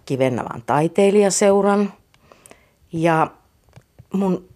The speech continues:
niin kuin, ensimmäiset muistoni Olavista on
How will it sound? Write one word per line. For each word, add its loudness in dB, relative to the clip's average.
niin 0
kuin, 0
ensimmäiset 2
muistoni -2
Olavista 0
on -2